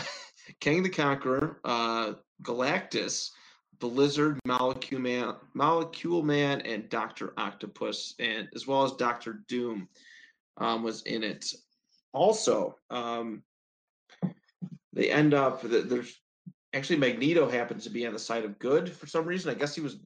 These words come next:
relatively close with the X-Men at this point. Um,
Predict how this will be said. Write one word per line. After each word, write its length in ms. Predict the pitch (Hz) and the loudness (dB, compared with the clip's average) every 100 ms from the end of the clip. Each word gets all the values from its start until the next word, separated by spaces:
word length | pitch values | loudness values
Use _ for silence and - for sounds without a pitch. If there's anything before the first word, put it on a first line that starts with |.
| - | -12
relatively 520 | 117 135 143 151 127 123 | -4 -2 0 -2 -2 -2
close 320 | - 117 - | 0 0 -2
with 80 | 104 | -4
the 100 | 98 | -4
X-Men 380 | 113 - 117 98 | -6 -6 -10 -8
at 80 | |
this 160 | 123 117 | -8 -8
point. 420 | - 123 120 117 - - - - _ - 110 | -6 -4 -2 -4 -8 -20 -20 -20 _ -10 -4
Um, 420 | 101 95 90 | -2 -2 -4